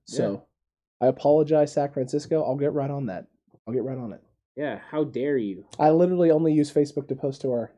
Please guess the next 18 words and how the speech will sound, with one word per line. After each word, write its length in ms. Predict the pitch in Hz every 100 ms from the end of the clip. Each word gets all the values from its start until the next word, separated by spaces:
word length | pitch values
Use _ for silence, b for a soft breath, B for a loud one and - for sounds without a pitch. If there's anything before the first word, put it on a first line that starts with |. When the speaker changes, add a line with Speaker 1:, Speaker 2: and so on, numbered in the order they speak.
| _ _
Speaker 1:
forty-niners 360 | 143 139 139 -
Cutback 320 | 160 135 127
Speaker 2:
That's 180 | 196 180
what 80 | 147
Speaker 1:
page 80 |
Speaker 2:
I 20 | 139
use 200 | 156 165
Speaker 1:
and 100 | 156
Speaker 2:
it 40 |
for, 160 | 339 151
Speaker 1:
share. 220 | - 226
That's 100 | 202
Speaker 2:
too. 60 | 156
Speaker 1:
about 160 | 151
it. 120 | 165 -
That's 200 | 202 190
literally 420 | 185 208 208 202
it. 180 | 190 -